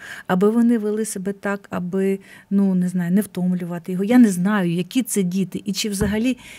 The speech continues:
з дітьми треба якось особливо працювати, щоб вони сприйняли батька, вочевидь, вже трошки іншого після фронту, і комфортно з ним спілкувалися.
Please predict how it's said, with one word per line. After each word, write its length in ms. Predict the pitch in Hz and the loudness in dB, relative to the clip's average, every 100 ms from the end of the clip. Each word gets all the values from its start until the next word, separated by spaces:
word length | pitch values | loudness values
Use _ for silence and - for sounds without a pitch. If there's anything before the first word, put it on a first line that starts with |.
| - - | -20 -10
з 60 | 170 | -2
дітьми 320 | 208 226 214 | 0 2 2
треба 320 | 214 208 196 | 0 -2 0
якось 340 | 196 185 185 | -2 -4 -6
особливо 420 | 190 196 180 180 180 | -6 -6 -4 -4 -4
працювати, 540 | 185 185 202 233 202 | -8 -8 -8 -6 -8
щоб 200 | - 175 | -8 -4
вони 200 | 185 190 | -2 -2
сприйняли 520 | 185 180 180 180 175 | -2 -4 -2 -2 -4
батька, 400 | 170 190 240 - | -4 -6 -6 -8
вочевидь, 420 | 180 185 180 180 | -8 -8 -6 -8
вже 120 | 165 185 | -8 -10
трошки 400 | 180 185 - - | -8 -10 -10 -4
іншого 500 | 226 302 - 180 165 170 | -2 -2 -6 -8 -8 -12
після 260 | - 185 185 | -14 -12 -12
фронту, 480 | 180 180 175 170 170 - - - - _ | -10 -8 -8 -8 -16 -20 -20 -20 -20 _
і 420 | 196 202 196 190 | -2 0 2 0
комфортно 640 | 185 190 233 220 226 208 - | 0 0 0 -2 -2 -4 -6
з 100 | 175 | 0
ним 180 | 202 185 | 2 2
спілкувалися. 760 | 185 180 180 165 160 175 - | -6 -10 -8 -8 -10 -14 -20